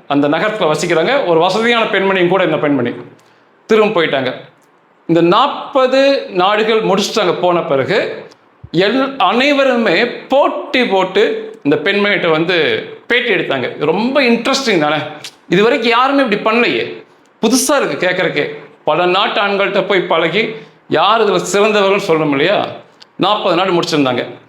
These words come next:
இந்த நாற்பது நாடும் என்னால பேர் சொல்ல முடியாது, நேரமாயிரும்.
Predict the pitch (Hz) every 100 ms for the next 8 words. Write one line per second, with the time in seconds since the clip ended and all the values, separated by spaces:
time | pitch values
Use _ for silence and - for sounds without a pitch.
0 | - 160 165 208 240 - 247 220 214 208
1 | 247 262 175 175 190 180 185 185 160 156
2 | 170 196 151 180 254 160 165 160 147 143
3 | 262